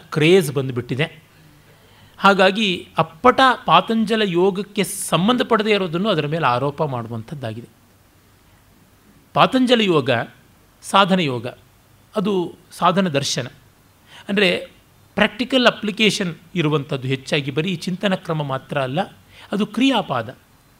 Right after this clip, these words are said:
ಎಲ್ಲ ದರ್ಶನಗಳಲ್ಲೂ ಇವೆ ಕ್ರಿಯಾಪಾದದ ಒಂದು ಆಯಾಮ, ಇಲ್ಲಿ ಹೆಚ್ಚು. ಉದಾಹರಣೆಗೆ ವೈಶೇಷಿಕದಲ್ಲಿ ಧರ್ಮದ ಬಗ್ಗೆ ಅತಿಶಯವಾದ ಅವಧಾರಣೆ ಉಂಟು.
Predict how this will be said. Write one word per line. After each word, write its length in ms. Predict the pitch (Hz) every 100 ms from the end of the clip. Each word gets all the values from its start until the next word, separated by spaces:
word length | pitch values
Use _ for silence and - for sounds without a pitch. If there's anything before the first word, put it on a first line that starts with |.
| _ _ _ _
ಎಲ್ಲ 160 | 131 123
ದರ್ಶನಗಳಲ್ಲೂ 640 | 165 175 214 220 226 254
ಇವೆ 240 | 254 214 202
ಕ್ರಿಯಾಪಾದದ 600 | - 160 160 156 139 131
ಒಂದು 240 | 131 123
ಆಯಾಮ, 360 | 117 120 147 143 208 - -
ಇಲ್ಲಿ 180 | 208 226
ಹೆಚ್ಚು. 320 | 156 151 - - - - -
ಉದಾಹರಣೆಗೆ 360 | 202 202 202 202
ವೈಶೇಷಿಕದಲ್ಲಿ 760 | 156 180 247 240 208 170 175
ಧರ್ಮದ 420 | 175 139 170 226 214
ಬಗ್ಗೆ 320 | 175 151 202
ಅತಿಶಯವಾದ 720 | 147 - 190 220 214 208 214 208 - _ _ -
ಅವಧಾರಣೆ 460 | 143 151 151 143
ಉಂಟು. 300 | 135 120 -